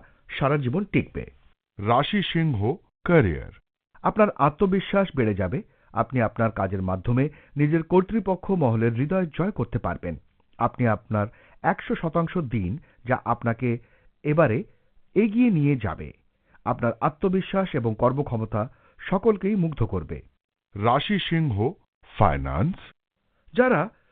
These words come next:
Speaker 1: ট্যুরিজম ব্যবসার সঙ্গে জড়িত আছেন, তারা অর্থনৈতিক দিক থেকে লাভবান হবেন। আপনার বেশি সময়টুকু ব্যবসায় দিন, যাতে আপনার লাভ হয়। আপনি ব্যক্তিগত প্রচেষ্টার দ্বারা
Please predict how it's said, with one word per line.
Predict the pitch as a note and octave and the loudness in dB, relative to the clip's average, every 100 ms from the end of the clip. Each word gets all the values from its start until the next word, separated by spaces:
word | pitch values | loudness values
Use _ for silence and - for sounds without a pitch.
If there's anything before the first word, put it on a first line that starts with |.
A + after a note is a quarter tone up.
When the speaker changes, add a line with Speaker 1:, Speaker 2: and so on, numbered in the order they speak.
| _ - | _ 0
Speaker 1:
ট্যুরিজম | B3 D4+ C4+ D4+ A3+ | 4 4 4 0 2
ব্যবসার | C#3+ E3 - G#3+ - | 2 0 0 -2 0
সঙ্গে | F3+ E3 | -2 0
জড়িত | C#3 D3+ G#3+ F#3+ G#3+ | 0 0 0 4 4
আছেন, | G3 - A3 G3+ | 4 0 -2 0
তারা | B2+ C3+ | 0 2
অর্থনৈতিক | C#3 F3 - G#3 G#3 A3 E3+ | 2 0 0 -2 -2 -2 -4
দিক | F#3+ - | -6 -6
থেকে | G#3 G#3 | -4 0
লাভবান | C#3+ A#2+ C3+ D#3 D3 | 0 2 2 2 0
হবেন। | D#3 F3+ G3 G3+ _ _ _ | -2 -2 -2 -6 _ _ _
আপনার | A#2+ B2 C3 A#2 | -4 0 0 2
বেশি | E3+ - A#3+ | 0 0 -2
সময়টুকু | G#3 A3 G3+ G#3 A3 A3 | 0 2 0 -2 -2 0
ব্যবসায় | D3 A2+ C#3 B2+ | 0 0 -2 -2
দিন, | C#3+ A3+ | -2 0
যাতে | E3 C#3 | 0 2
আপনার | C3+ - C3 | 0 0 -2
লাভ | G#2+ A2 G2 | 0 0 -2
হয়। | F#2 D2 _ _ - | -6 -12 _ _ -8
আপনি | B2+ C#3 | -8 -4
ব্যক্তিগত | C3+ F#3+ - A3+ G#3+ G#3+ | 0 0 2 0 0 0
প্রচেষ্টার | A3+ A#3 C4+ - F#3+ | 0 -2 -2 -2 -2
দ্বারা | C3+ A2+ | 0 0